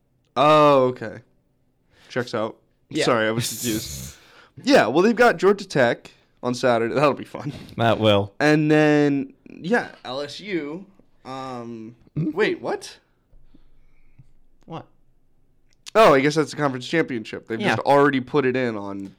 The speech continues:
Speaker 1: Google.
Speaker 2: Oh, yeah, 'cause they've both clinched their divisions.
Speaker 1: Oh, really?
Speaker 2: So even if L S U loses to A and M,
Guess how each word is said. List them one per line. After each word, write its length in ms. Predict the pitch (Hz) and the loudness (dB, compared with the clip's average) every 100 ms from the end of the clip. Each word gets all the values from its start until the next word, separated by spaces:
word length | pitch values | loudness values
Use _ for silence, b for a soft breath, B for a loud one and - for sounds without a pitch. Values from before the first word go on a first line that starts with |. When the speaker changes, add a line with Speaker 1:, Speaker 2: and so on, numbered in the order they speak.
| - | -4
Speaker 1:
Google. 420 | 123 107 95 - | -4 -4 -10 0
Speaker 2:
Oh, 120 | 127 117 | 4 4
yeah, 200 | 98 101 | 4 0
'cause 300 | - 92 92 | -2 -6 -4
they've 200 | 107 104 | -4 -2
both 260 | 107 95 - | -2 -4 -2
clinched 460 | 107 101 - - | -4 -2 -6 -4
their 160 | 107 98 | 0 0
divisions. 560 | 92 95 90 95 92 - | 0 -4 -4 -6 -8 -4
Speaker 1:
Oh, 200 | 156 147 | -2 -2
really? 200 | 127 127 | -4 0
Speaker 2:
So 160 | 127 123 | 2 2
even 220 | 127 131 | 2 0
if 120 | 120 | 2
L 120 | 117 | 2
S 140 | 110 - | 2 0
U 100 | 104 | -4
loses 320 | 104 95 92 | -2 -4 -6
to 160 | - | -2
A 120 | 104 98 | 0 0
and 120 | 95 | 0
M, 240 | 98 98 | -2 -4